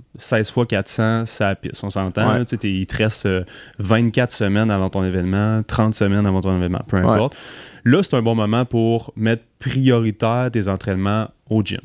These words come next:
Speaker 1: Puis là, c'est sûr qu'en commençant, je recommande à personne de faire du quatre répétitions maximales.
Speaker 2: Mhm.
Speaker 1: Puis répétition maximale, on parle là de, mettons, je fais un squat, puis ma quatrième rep,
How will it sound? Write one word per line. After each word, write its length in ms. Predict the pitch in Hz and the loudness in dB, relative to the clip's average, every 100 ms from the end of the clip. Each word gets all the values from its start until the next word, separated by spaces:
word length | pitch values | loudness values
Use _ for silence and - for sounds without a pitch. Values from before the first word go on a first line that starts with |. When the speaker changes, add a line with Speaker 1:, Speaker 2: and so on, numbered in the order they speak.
| 139 _ - - - - | -16 _ -20 -20 -20 -2
Speaker 1:
Puis 100 | 113 | 2
là, 120 | 127 | 2
c'est 120 | 117 | 0
sûr 200 | 101 143 | 0 0
qu'en 420 | 135 120 123 107 101 | 2 2 2 0 0
commençant, 680 | 131 123 110 107 127 131 | 2 2 0 -2 0 0
je 120 | 120 101 | 0 0
recommande 460 | 95 104 101 107 | -2 0 0 0
à 80 | 92 | -2
personne 420 | - 98 - 123 | -4 -6 -2 -2
de 80 | 107 | 0
faire 200 | 92 104 | 0 -2
du 80 | 101 | -2
quatre 400 | - 104 104 _ - | -2 -2 -2 _ -10
répétitions 420 | 110 98 90 104 | -6 -4 -2 0
maximales. 600 | 98 - - 95 123 127 139 120 | 0 -2 0 2 6 6 4 2
Speaker 2:
Mhm. 40 | - - - - | -2 -14 -20 -4
Speaker 1:
Puis 220 | 104 101 | 2 2
répétition 360 | 98 98 - 113 | 2 0 0 2
maximale, 400 | 104 - 113 113 | 2 0 0 2
on 100 | 92 | 0
parle 260 | 101 101 | 0 2
là 140 | 104 113 | 2 0
de, 80 | 95 | 0
mettons, 320 | 92 104 110 | -2 -2 -2
je 80 | - | -2
fais 80 | |
un 120 | 104 95 | -2 -2
squat, 440 | - 110 110 127 _ - - - | 0 0 2 -2 _ -20 -20 -6
puis 100 | 101 | -2
ma 120 | 95 | 0
quatrième 500 | 107 - 110 110 101 | 0 -2 0 0 0
rep, 280 | 101 107 | 2 0